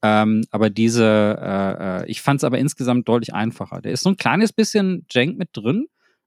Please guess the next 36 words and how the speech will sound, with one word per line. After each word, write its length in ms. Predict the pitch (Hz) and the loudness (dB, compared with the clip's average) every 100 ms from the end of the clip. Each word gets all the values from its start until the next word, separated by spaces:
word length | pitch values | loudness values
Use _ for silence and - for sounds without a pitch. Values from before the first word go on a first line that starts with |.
| _ - | _ 0
ähm, 500 | 131 127 131 131 139 | 2 4 4 2 0
weil, 360 | 120 117 127 131 | 2 4 4 2
äh, 280 | - 120 113 | 0 -2 0
da 300 | 113 110 110 - | 0 0 -2 -4
trotzdem 680 | - 147 - 151 151 147 156 _ _ _ | -2 -2 0 0 2 0 -4 _ _ _
so 220 | - 117 | 0 0
Physikobjekte 720 | - 120 131 127 107 101 - 92 | 2 2 2 0 -2 -2 -4 -8
mit 160 | 92 | -10
dabei 300 | - - 76 | -10 -8 -8
sind. 140 | 73 87 | -8 -10
Also 140 | 90 | -10
du 80 | 98 | -10
kannst 320 | - 110 107 | -2 0 2
halt, 300 | - 104 - | 2 2 0
äh, 100 | 90 104 | -8 -6
zum 160 | - | -2
Beispiel 580 | 98 98 - 98 95 151 _ | -2 -2 -4 -4 -4 -8 _
Inter-, 420 | 110 - 113 104 - | -4 0 0 0 0
Interieur 720 | 113 117 104 101 98 123 143 _ | -2 0 0 2 2 2 -2 _
von, 440 | - 117 113 110 | 0 2 2 0
äh, 40 | |
also 440 | - 98 98 95 90 | -2 -2 -2 -4 -4
Möbelgegenständen 880 | 107 120 135 117 120 117 - 123 117 | 2 4 4 2 2 0 2 2 2
und 100 | 107 | 2
so 80 | 110 | 0
etwas 220 | - 104 | 0 -2
kannst 260 | - 104 - | 0 -2 -4
du 40 | |
zum 120 | - | -2
Beispiel 240 | 107 101 - | -2 -2 -6
zerschlagen 520 | - - 95 98 117 | -8 -2 0 2 0
und 120 | 107 | -2
so. 200 | 104 113 - - - - _ | 0 0 0 -14 -20 -20 _
Und 160 | 107 104 | -2 0
das 140 | 95 | 0
ist, 160 | 113 | 0